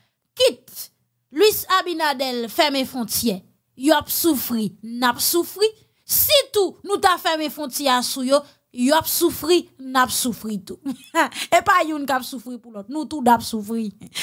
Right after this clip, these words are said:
Yo bagay ko si simple frères et sœurs. Et repons sa, si compère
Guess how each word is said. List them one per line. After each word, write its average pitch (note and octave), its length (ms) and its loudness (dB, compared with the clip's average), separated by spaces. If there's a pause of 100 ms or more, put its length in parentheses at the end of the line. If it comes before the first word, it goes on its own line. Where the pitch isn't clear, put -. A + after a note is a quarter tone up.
(140)
Yo D4 80 4
bagay C4 400 2
ko B3+ 160 0
si B3 140 -4
simple - 320 2
frères F#3+ 260 -6
et F3 160 -6
sœurs. - 180 -14 (580)
Et D4+ 100 8
repons G#4+ 560 4
sa, D#4 340 2 (340)
si A#4 300 2
compère G4+ 540 4